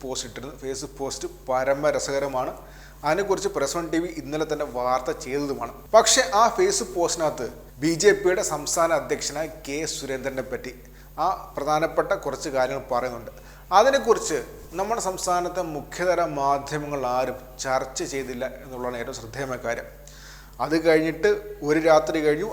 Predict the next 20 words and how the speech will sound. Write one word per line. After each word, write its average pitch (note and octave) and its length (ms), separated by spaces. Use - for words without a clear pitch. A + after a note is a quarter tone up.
അടുത്ത - 320
രാത്രി E3 320
കഴിഞ്ഞു, C#3 180
പിറ്റേ - 240
ദിവസമാണ് E3+ 520
നമ്മൾ C#3+ 240
ഈ B2+ 100
വീഡിയോ C3 220
നിങ്ങളുടെ C3+ 260
മുന്നിൽ B2+ 240
എത്തുന്നത്. - 260
ഇതുവരെ G#3 400
അതിനെക്കുറിച്ച് E3+ 640
വ്യക്തമായി D3+ 400
ചർച്ച C#3+ 320
ചെയ്യാനോ C#3 380
അതിൽ D3 160
മാത്രമല്ല C3+ 540
അതിനെക്കുറിച്ച് C#3 420
വ്യക്തമായി C#3 340